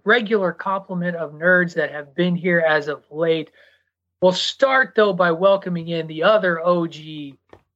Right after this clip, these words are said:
the man who's been here since episode one, Mister David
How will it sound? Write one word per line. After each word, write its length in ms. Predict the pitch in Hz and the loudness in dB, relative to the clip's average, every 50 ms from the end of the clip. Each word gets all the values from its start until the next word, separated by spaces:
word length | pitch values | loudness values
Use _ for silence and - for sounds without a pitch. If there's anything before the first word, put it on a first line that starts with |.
| _ - | _ -12
the 80 | 156 | -10
man 380 | 151 160 190 208 208 202 196 185 | -4 -2 0 2 2 2 2 2
who's 240 | 175 185 185 175 143 | 0 -4 -4 -6 -4
been 240 | 143 185 185 185 175 | -2 0 0 0 0
here 200 | 160 180 170 160 | -2 -2 -2 -2
since 300 | - - 170 156 - - | -4 -4 -6 -4 0 2
episode 600 | 170 160 160 - 156 - - 175 165 151 147 143 | 2 2 2 2 -2 -2 0 2 2 2 2 0
one, 260 | 143 147 156 143 139 _ _ _ - 151 147 139 _ _ _ - - - _ _ _ _ _ _ _ _ _ _ _ _ _ - | -2 -4 -4 -4 -6 _ _ _ -4 -4 -4 -6 _ _ _ -18 -18 -18 _ _ _ _ _ _ _ _ _ _ _ _ _ 0
Mister 500 | 190 202 185 - _ - 175 165 - _ - - _ _ - | 2 2 0 -4 _ -6 -6 -6 -6 _ -20 -20 _ _ -4
David 340 | 170 175 170 165 170 - | -2 -2 -2 -2 -2 -6